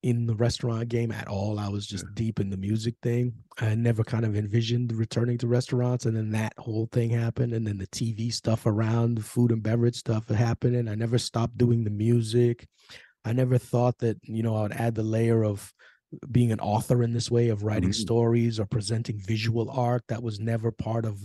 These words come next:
Speaker 1: my understanding, but I come from a very creative family. My uncle's a photographer, my aunt's filmmaker, my,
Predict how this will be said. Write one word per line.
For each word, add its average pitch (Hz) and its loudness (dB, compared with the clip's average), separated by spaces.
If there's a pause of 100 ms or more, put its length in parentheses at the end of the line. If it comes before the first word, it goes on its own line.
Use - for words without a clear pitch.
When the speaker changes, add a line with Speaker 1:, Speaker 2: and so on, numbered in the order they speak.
Speaker 1:
my 101 -6 (100)
understanding, 117 -2
but 101 -2
I 104 -2
come 120 -4
from 110 -4
a 104 -6
very 104 -2
creative 104 -2
family. 117 -2 (460)
My 104 -2
uncle's 113 -4
a 113 -10
photographer, 98 -6
my 92 -10
aunt's 107 -6
filmmaker, 98 -4
my, 92 -10